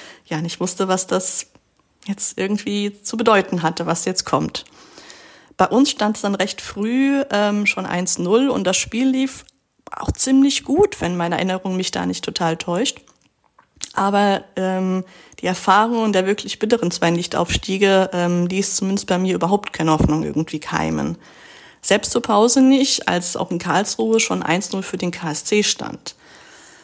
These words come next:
In der zweiten Hälfte war es dann so, dass Gott sei Dank jemand mit einem Radio oder, ja, ich glaub, ein Handy war es, das ging, glaub ich, damals echt, das hätte ja wahnsinnig viel Daten dann gekostet. Ich wirklich schon nicht ein Radio,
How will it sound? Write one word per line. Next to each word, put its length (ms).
In 120
der 100
zweiten 380
Hälfte 480
war 140
es 100
dann 160
so, 160
dass 180
Gott 140
sei 80
Dank 200
jemand 300
mit 180
einem 120
Radio 760
oder, 480
ja, 80
ich 120
glaub, 180
ein 40
Handy 320
war 120
es, 100
das 160
ging, 180
glaub 160
ich, 80
damals 360
echt, 200
das 140
hätte 160
ja 140
wahnsinnig 480
viel 300
Daten 400
dann 120
gekostet. 420
Ich 120
wirklich 200
schon 120
nicht 160
ein 80
Radio, 400